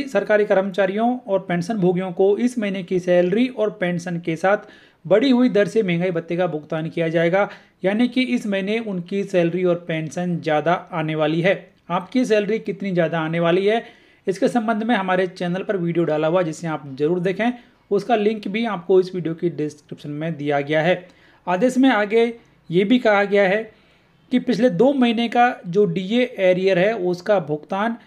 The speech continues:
इस महीने की सैलरी का भुगतान किए जाने के बाद में की जाए, यानी कि आपकी जो मार्च की सैलरी है, वो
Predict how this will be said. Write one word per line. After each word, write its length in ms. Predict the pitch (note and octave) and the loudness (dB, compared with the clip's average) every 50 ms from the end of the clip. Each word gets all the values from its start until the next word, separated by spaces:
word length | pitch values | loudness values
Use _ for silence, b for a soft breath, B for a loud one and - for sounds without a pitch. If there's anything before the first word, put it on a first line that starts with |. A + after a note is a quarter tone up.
| b b b b b b b b _ A#3+ | b b b b b b b b _ -2
इस 140 | C4 C4 D4 | 0 0 2
महीने 280 | C4 A#3 A3 G#3+ A#3 A#3 | 0 0 0 0 -2 -2
की 200 | A#3+ - B3 B3 | 0 0 0 0
सैलरी 540 | B3 - G#3 G3+ G3+ G#3 G3+ G#3 A3+ A#3+ B3 B3 - _ _ _ | 2 2 2 4 4 4 4 4 2 2 0 -4 -8 _ _ _
का 100 | - G3 | -6 -4
भुगतान 460 | E3+ D#3 E3+ E3 - - G3+ G#3+ G#3 | -2 -2 -4 -4 -4 -6 -4 -4 -4
किए 200 | F#3 - G3 F#3+ | -4 0 0 2
जाने 280 | F3+ F3+ F3 E3+ E3 E3 | 2 2 0 0 -2 -2
के 160 | E3 - G3 F3 | 0 -2 -2 0
बाद 300 | D3 D#3 D3+ D#3+ D3+ D3 | 0 0 0 0 -2 -2
में 200 | E3 F3+ F#3+ F3+ | -4 -4 -4 -6
की 200 | F3 - E3+ E3+ | -6 -4 -4 0
जाए, 200 | D#3 F3+ F#3+ G3 | 2 4 4 4
यानी 240 | F#3 F3 E3+ E3+ F3 | 2 0 0 -2 -4
कि 160 | E3+ F#3 F3+ | -2 -2 0
आपकी 320 | F3 E3+ E3+ - - F#3 | 0 -2 -4 -4 -6 -4
जो 160 | F3 E3 F3+ E3+ | 0 2 0 0
मार्च 320 | E3 D#3+ E3 F3 F#3+ - | 0 0 0 -2 -2 -2
की 100 | - B3+ | -4 -4
सैलरी 360 | A#3+ E3+ G#3+ G#3 G#3 G3+ A#3 A3 | 0 2 2 2 2 2 2 2
है, 180 | A3 A3+ A#3 | 2 2 2
वो 380 | G#3+ F#3+ F#3 F#3+ G3 G3 G3 | 0 2 2 2 2 2 0